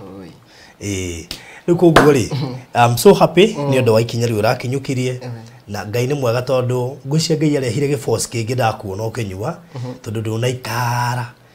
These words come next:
Speaker 2: Ĩĩ.
Speaker 1: Ndinaikara.
Speaker 2: Na nĩ ndũgũ itũ yarĩ o ya ũhonokio-inĩ.
Speaker 1: Nĩguo.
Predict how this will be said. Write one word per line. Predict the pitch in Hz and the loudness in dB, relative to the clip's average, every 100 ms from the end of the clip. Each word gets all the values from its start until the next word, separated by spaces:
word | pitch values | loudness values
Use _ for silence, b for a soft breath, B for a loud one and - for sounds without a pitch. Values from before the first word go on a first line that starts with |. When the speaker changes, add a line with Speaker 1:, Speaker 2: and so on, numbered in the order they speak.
| b b b - | b b b -14
Speaker 2:
Ĩĩ. | 92 85 - | -10 -10 -12
Speaker 1:
Ndinaikara. | 101 110 139 - 156 | -12 -12 -12 -4 4
Speaker 2:
Na | 240 | 4
nĩ | 330 | 4
ndũgũ | 277 240 180 | 4 4 4
itũ | 196 196 | 2 2
yarĩ | 202 165 160 190 | 2 2 0 -2
o | 190 | 0
ya | 196 | 4
ũhonokio-inĩ. | 151 135 156 156 117 107 127 127 | 2 2 -2 -4 -6 -6 -8 -10
Speaker 1:
Nĩguo. | 123 117 | -10 -10